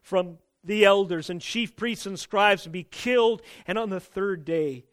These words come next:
be raised." Chapter seventeen twenty-two, as they were gathering in Galilee, Jesus said to them, "The Son of Man is about to be delivered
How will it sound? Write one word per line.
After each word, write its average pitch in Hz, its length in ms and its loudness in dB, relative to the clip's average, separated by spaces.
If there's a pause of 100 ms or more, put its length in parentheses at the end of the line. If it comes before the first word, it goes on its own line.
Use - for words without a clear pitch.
(400)
be 170 160 -12
raised." 127 640 -14 (920)
Chapter 254 420 0
seventeen 247 580 -2
twenty-two, 254 480 -4
as 226 120 0
they 262 120 -2
were 247 80 -2
gathering 240 560 -2
in 220 140 -6
Galilee, 220 500 0 (300)
Jesus 226 340 -4
said 247 220 0
to 226 100 -6
them, 214 200 0
"The 208 60 -2
Son 285 360 -2
of 240 120 -2
Man 247 280 2
is 180 120 -2
about 247 360 0
to 247 80 -10
be 247 120 -4
delivered 220 600 -2